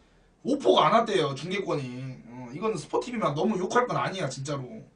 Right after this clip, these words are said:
그런 의미에서 어떻게 이십삼 일 날 그 레알하고 바르시아 경기 풀어주시면 안 될까요, 진짜로?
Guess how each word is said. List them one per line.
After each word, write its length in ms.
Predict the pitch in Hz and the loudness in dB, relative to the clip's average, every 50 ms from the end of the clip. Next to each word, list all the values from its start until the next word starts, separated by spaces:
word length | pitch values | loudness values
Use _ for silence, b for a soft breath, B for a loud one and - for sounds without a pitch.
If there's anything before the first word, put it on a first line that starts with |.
| b b b b b b b b | b b b b b b b b
그런 260 | - 302 330 339 330 | 2 4 4 6 6
의미에서 420 | 330 330 339 330 302 - - - - | 4 6 8 8 8 8 8 6 6
어떻게 240 | - 277 247 277 247 | 6 4 4 2 2
이십삼 560 | 220 247 339 330 294 269 - - 254 294 302 | 0 0 0 0 0 0 2 4 6 6 8
일 100 | 302 285 | 10 10
날 680 | 269 254 247 247 254 269 262 226 180 147 - - b b b b b b b b _ | 12 12 12 12 12 12 12 10 8 4 2 -2 b b b b b b b b _
그 100 | 214 240 | -6 -2
레알하고 640 | 247 233 196 214 240 302 311 311 294 285 254 226 - | 0 2 6 10 12 12 12 12 12 12 12 10 6
바르시아 380 | - 190 233 294 226 285 269 | 4 4 4 6 6 6 6
경기 220 | 233 233 220 - - | 4 2 0 -4 -4
풀어주시면 540 | - - 339 349 - 302 - 247 226 175 | -2 2 2 4 4 6 4 4 4 4
안 80 | - 165 | 2 2
될까요, 300 | 220 220 214 196 180 151 | 0 2 4 4 4 4
진짜로? 520 | 135 147 160 196 190 180 180 233 254 - | 2 -2 0 0 2 2 2 -2 -4 -8